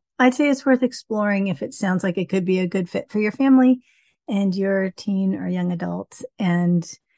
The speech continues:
but just be aware of the pros and the cons, you know, that there will be some things that you'll probably think, "Gosh, I wish my child wasn't being exposed to this or that." So you have to decide what your priority is and what your definition of success is, as Melissa loves to say.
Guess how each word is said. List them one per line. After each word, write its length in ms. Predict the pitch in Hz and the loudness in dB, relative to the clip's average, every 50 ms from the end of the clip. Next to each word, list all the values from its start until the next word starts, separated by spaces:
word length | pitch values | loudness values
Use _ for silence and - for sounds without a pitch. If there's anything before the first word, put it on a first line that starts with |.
| _ _ _ | _ _ _
but 100 | - 240 | 0 2
just 220 | - 277 254 254 - | 4 4 2 2 4
be 140 | 277 269 262 | 4 6 6
aware 500 | 247 208 190 185 190 196 214 214 - _ _ _ _ _ - 220 | 6 6 4 4 2 2 0 0 -4 _ _ _ _ _ -2 -2
of 100 | 202 185 | 0 0
the 80 | 202 | 0
pros 320 | 175 - 202 196 196 175 190 | 0 2 2 2 2 2 2
and 160 | 185 190 190 | 2 2 2
the 60 | 190 | 0
cons, 500 | - - 185 175 175 196 208 202 - - | 0 0 0 0 0 -2 -6 -8 -6 -2
you 120 | 180 175 180 | -2 0 2
know, 240 | 170 170 170 175 170 | 2 0 0 -2 -2
that 240 | 185 185 185 202 - _ _ _ _ _ _ | -2 -2 -2 -4 -6 _ _ _ _ _ _
there 160 | - 208 202 | 0 0 2
will 220 | 196 202 202 202 196 | 2 2 2 2 2
be 200 | 180 202 196 185 | 2 2 0 0
some 220 | - - 220 196 | 0 2 0 0
things 280 | 175 214 202 196 170 - | 2 2 2 2 0 0
that 60 | - | 0
you'll 140 | 196 180 180 | -2 -2 -2
probably 360 | - 202 190 180 180 180 170 | 0 2 2 2 2 2 0
think, 240 | - 185 185 247 - | 0 -2 -6 -6 -8
"Gosh, 300 | - 180 175 - - - | -10 -12 -10 -10 -6 -6
I 60 | 190 | -4
wish 220 | 180 185 180 - | -4 -4 -4 -6
my 100 | 196 202 | -6 -8
child 320 | 190 - 208 196 190 196 196 | -8 -6 -6 -6 -6 -4 -4
wasn't 360 | 190 180 - 185 180 220 330 - - _ - | -4 -4 -2 -2 -4 -4 -6 -10 -14 _ -4
being 200 | 202 190 185 190 | -2 -2 -2 -2
exposed 380 | 175 - - 202 185 165 - - | -4 -6 -4 -2 -2 -2 -2 -2
to 60 | 180 | -2
this 240 | 170 185 175 - - | -2 -2 -2 -2 -2
or 80 | 175 | -4
that." 240 | 165 165 170 170 - - - - - - - - _ - | -4 -4 -4 -6 -8 -12 -18 -20 -20 -20 -20 -20 _ -8
So 140 | - - 202 | 0 2 4
you 80 | 190 | 6
have 160 | 202 202 202 | 6 6 4
to 100 | - 202 | 2 0
decide 440 | 170 185 156 - - 180 170 170 170 - _ _ _ _ | 2 2 2 2 2 2 2 2 0 -4 _ _ _ _
what 160 | - 202 202 202 _ - | 0 0 0 -2 _ 0
your 180 | 302 233 226 | 2 2 2
priority 520 | 233 - 269 294 330 339 339 294 214 220 196 | 2 2 4 4 6 6 6 6 6 4 4
is 300 | 185 180 175 165 - 202 | 4 4 2 2 2 2
and 120 | 190 190 | 2 2
what 160 | 208 - - | 2 2 4
your 120 | 302 262 247 | 4 4 4
definition 500 | 285 269 269 294 285 285 277 - 330 285 | 4 4 6 6 6 6 6 6 4 4
of 80 | 277 254 | 4 2
success 540 | - 320 262 - - - 214 196 139 - | 0 -6 -8 -6 -2 0 0 0 0 -2
is, 240 | - 180 180 170 - | -4 -6 -6 -6 -6
as 180 | - 208 - - | -6 -8 -8 -8
Melissa 380 | - 220 233 220 - - - | -8 -8 -8 -8 -8 -8 -8
loves 260 | 190 - - 202 - - | -8 -8 -8 -10 -12 -14
to 100 | - - | -14 -12
say. 360 | - - - - - 233 - | -10 -8 -10 -8 -8 -10 -12